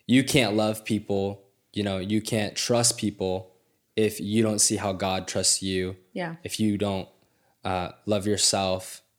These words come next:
Speaker 2: That's good.
Speaker 1: you know, in a healthy way, obviously. And I, I have even, like, in the last few months too, me personally, like, um, like, when I found myself distrusting people or not loving people, it always came back to the point, like,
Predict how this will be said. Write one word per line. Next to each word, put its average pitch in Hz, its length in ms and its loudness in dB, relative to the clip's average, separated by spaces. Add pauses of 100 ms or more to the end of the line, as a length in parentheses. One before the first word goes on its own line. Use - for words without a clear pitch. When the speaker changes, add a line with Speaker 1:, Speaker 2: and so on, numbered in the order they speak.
(220)
Speaker 2:
That's 175 160 -12
good. - 120 -8
Speaker 1:
you 101 80 0
know, 95 180 -2 (140)
in 147 80 2
a 127 60 4
healthy 120 360 2
way, 98 280 0 (100)
obviously. 95 560 -2 (280)
And 139 140 4
I, 165 180 4
I 139 160 2
have 123 320 4
even, 110 280 2
like, 101 240 -4
in 117 180 0
the 104 60 0
last 104 440 -2 (360)
few 113 240 2
months 107 260 2
too, 120 220 4
me 107 160 0
personally, 104 480 0
like, 95 320 -4 (640)
um, 95 480 -4 (340)
like, 107 200 2
when 110 100 2
I 107 120 2
found 104 300 -2
myself 104 560 0
distrusting 101 560 -2
people 101 520 -4
or 95 280 -2
not 92 240 -6
loving 101 300 -4
people, 117 460 -4 (360)
it 110 80 4
always 113 220 6
came 110 240 -2
back 98 200 0
to - 100 -4
the 101 60 -2
point, 101 380 -4
like, 92 300 -6